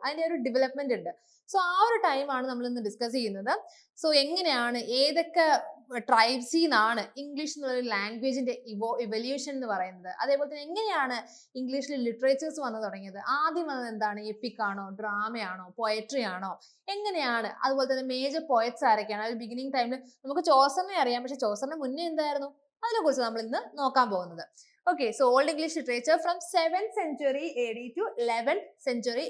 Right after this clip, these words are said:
എ ഡി. സെവൻ എ ഡി to eleven എ ഡിയുടെ ആ ഒരു ചെറിയ ടൈം, ചെറിയ ടൈം പീരിയഡ് എന്ന് പറയാൻ പറ്റില്ല, എന്നിരുന്നാൽ തന്നെയും വലിയ രീതിയിലുള്ള ഒരു എസ്റ്റാബ്ലിഷ്മെന്റ്സ് ഒന്നും നടന്നിട്ടില്ലാത്തൊരു ടൈമാണ്. കാരണം ലാംഗ്വേജ് ഡെവലപ്പ് ചെയ്ത് തുടങ്ങുന്നതേ ഉള്ളൂ,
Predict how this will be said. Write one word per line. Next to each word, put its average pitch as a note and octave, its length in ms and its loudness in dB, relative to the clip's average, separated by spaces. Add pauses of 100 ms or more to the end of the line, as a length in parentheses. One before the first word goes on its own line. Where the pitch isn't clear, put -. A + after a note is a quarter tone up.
(100)
എ G3+ 80 -2
ഡി. - 100 -12 (500)
സെവൻ D4 280 6 (160)
എ C#4 120 8
ഡി C#4 140 0
to E4 60 -4 (200)
eleven A#3+ 300 0 (100)
എ - 80 -2
ഡിയുടെ A#3+ 220 -2
ആ B3+ 100 0
ഒരു D4 80 -2 (140)
ചെറിയ C#4 240 0 (100)
ടൈം, A#3+ 180 -2 (160)
ചെറിയ G3+ 300 -4
ടൈം D4 140 0
പീരിയഡ് D4+ 200 -6
എന്ന് E4+ 120 -2
പറയാൻ D#4+ 200 -4
പറ്റില്ല, C4+ 240 -2 (140)
എന്നിരുന്നാൽ D4 500 -8
തന്നെയും B3+ 320 -4 (460)
വലിയ D#4 220 4 (100)
രീതിയിലുള്ള F4 440 4
ഒരു E4 100 2
എസ്റ്റാബ്ലിഷ്മെന്റ്സ് D4+ 680 -2
ഒന്നും C#4+ 180 -12
നടന്നിട്ടില്ലാത്തൊരു C4+ 680 2
ടൈമാണ്. A#3 460 -2
കാരണം B3+ 240 -6
ലാംഗ്വേജ് A#3+ 560 0
ഡെവലപ്പ് C4 320 0
ചെയ്ത് C4+ 180 0
തുടങ്ങുന്നതേ A#3 480 -6
ഉള്ളൂ, G#3+ 140 0